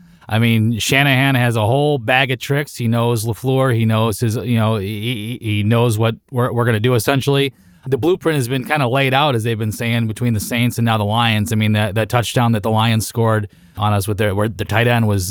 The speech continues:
the exact play that was called and, uh, that, uh,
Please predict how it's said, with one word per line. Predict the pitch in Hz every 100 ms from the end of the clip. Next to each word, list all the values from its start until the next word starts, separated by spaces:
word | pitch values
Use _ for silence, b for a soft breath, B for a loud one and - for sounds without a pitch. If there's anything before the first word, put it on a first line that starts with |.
| 95
the | 110 107 107
exact | 110 110 101 123 120 -
play | 135 127
that | 117
was | 104 101
called | 127 113 113 113
and, | 104
uh, | 110 107 104 104 101
that, | 104 104 -
uh, | 104 98